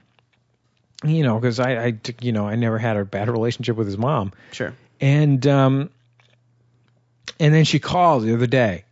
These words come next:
Speaker 1: And, uh, she's like, "Sorry, we were, I was out of the country. I was in China and Vietnam for a few, few weeks."
Speaker 2: Oh, okay. That'll do it.
Speaker 1: She was in Vietnam or something. She gave me his phone number and I called. I, I just, like, I was like, when I, when she called and gave me his phone number, it was actually his birthday.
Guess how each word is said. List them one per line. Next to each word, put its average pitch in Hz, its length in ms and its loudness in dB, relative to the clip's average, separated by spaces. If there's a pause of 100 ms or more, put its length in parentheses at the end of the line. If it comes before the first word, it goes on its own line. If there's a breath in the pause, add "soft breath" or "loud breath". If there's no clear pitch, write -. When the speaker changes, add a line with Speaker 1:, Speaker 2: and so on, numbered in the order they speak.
Speaker 1:
And, 120 400 -2
uh, 110 140 -2
she's 120 200 -6
like, 120 160 -2
"Sorry, 175 420 4
we 135 140 0
were, 139 100 -2
I 117 200 -2
was 131 120 0
out 135 180 2
of 139 40 0
the 131 80 -2
country. 127 400 -2
I 117 60 2
was 120 160 -4
in 110 100 -4
China 123 380 0
and 104 120 -2
Vietnam 107 560 0
for 95 200 -4
a 87 40 -2
few, 104 360 -6
few 110 320 -4
weeks." 98 160 0
Speaker 2:
Oh, 147 340 2
okay. 107 380 -8 (100)
That'll 120 240 -6
do 101 220 -8
it. 95 100 -12
Speaker 1:
She - 240 -4
was 127 160 2
in 117 140 0
Vietnam 120 600 0
or 110 60 0
something. 104 400 -4
She 107 160 -6
gave 123 240 0
me 120 80 0
his 110 100 0
phone 120 280 -2
number 107 260 0
and 104 80 -2
I 110 100 -2
called. 143 460 0
I, 113 220 -2 (120)
I 120 140 -2
just, 127 240 -2
like, 120 220 0
I - 20 0
was 117 140 0
like, 107 200 -4
when 123 160 0
I, 127 100 2
when 131 240 2
she 123 140 -2
called 160 300 2
and 151 80 0
gave 139 180 2
me 135 80 2
his 120 120 0
phone 131 200 0
number, 101 280 0
it - 20 0
was 101 160 -2
actually 107 300 -2
his 90 100 -6
birthday. 101 560 -4